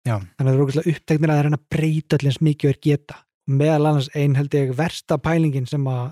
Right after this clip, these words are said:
Speaker 2: Mike Richardson talar um, hafa heyrt um The Mask, var, hérna,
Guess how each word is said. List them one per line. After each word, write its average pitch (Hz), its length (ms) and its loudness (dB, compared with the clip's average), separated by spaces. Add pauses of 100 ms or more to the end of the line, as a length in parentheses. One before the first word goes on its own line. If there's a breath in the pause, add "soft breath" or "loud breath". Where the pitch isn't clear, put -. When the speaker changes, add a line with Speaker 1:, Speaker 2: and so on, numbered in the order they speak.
(140)
Speaker 2:
Mike 143 280 0
Richardson 135 500 -2
talar 143 320 -2
um, 120 120 -4 (240)
hafa 131 260 -2
heyrt 143 320 -2
um 139 80 0
The 127 80 -2
Mask, - 460 -8 (480 soft breath)
var, 139 260 0
hérna, 139 360 2